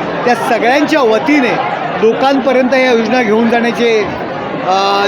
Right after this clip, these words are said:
जे काम आहे ते सुरू झालेलं आहे. प्रत्येक ठिकाणी या ठिकाणी फॉर्म भरणं असेल, लोकांना मदत करणं असेल, हे सर्व काम या ठिकाणी सुरू आहे आणि या सर्व योजना लोकांपर्यंत आम्ही पोचवू आणि लोकांना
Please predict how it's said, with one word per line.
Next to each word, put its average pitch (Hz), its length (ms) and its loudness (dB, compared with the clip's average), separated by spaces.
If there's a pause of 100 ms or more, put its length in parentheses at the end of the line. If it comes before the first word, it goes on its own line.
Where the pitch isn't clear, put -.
जे 233 60 2
काम 277 360 0
आहे 269 120 0
ते 247 80 0
सुरू 247 280 2
झालेलं 277 340 2
आहे. 277 480 -2 (160)
प्रत्येक 226 440 -4
ठिकाणी 269 420 0 (540)
या 220 80 2
ठिकाणी 254 460 0
फॉर्म 226 340 0
भरणं 220 280 2
असेल, 214 420 0 (300)
लोकांना 240 380 0
मदत 226 280 0 (120)
करणं 262 240 2
असेल, 208 340 0
हे - 360 -4
सर्व 226 340 2
काम 226 320 0
या 208 80 2
ठिकाणी 214 380 0
सुरू 254 280 2
आहे 196 500 -2
आणि 226 120 -2
या 226 60 -2
सर्व 330 400 2
योजना 240 440 0
लोकांपर्यंत 220 640 -2
आम्ही 208 220 -2
पोचवू 240 500 2 (380)
आणि 214 240 0
लोकांना 277 680 2